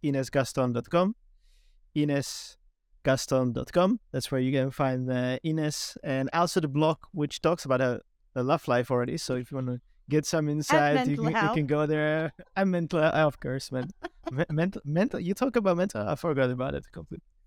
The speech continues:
Speaker 1: <laughs> Uh, you can, uh, find, uh, me on my Instagram, Danik, uh, dash Becerra, um, or also danik becerra dot com.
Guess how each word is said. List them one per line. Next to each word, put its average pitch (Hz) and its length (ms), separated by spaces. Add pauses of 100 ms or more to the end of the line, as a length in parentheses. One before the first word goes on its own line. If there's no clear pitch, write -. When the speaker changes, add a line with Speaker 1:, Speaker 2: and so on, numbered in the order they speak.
(140)
Speaker 1:
<laughs> 262 100 (960)
Uh, 165 520
you 165 140
can, 170 260
uh, 156 380
find, 147 640
uh, 135 260
me 151 460
on 135 160
my 135 160
Instagram, 127 500
Danik, 123 480
uh, 120 300
dash - 320
Becerra, 143 520 (600)
um, 123 600 (300)
or 160 400 (140)
also 143 320
danik 131 400 (220)
becerra 127 400
dot 120 180
com. 139 320